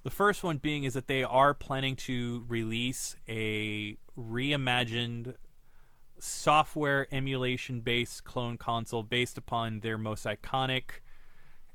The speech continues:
and just easily, like, the, the most definitive piece of hardware that they've ever released, the Atari twenty-six hundred, uh, now rebranded as the Atari twenty-six hundred Plus, uh,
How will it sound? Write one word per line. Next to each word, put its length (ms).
and 520
just 320
easily, 680
like, 300
the, 480
the 80
most 300
definitive 640
piece 220
of 80
hardware 420
that 200
they've 340
ever 220
released, 500
the 120
Atari 300
twenty-six 380
hundred, 560
uh, 320
now 300
rebranded 500
as 140
the 140
Atari 340
twenty-six 420
hundred 380
Plus, 560
uh, 420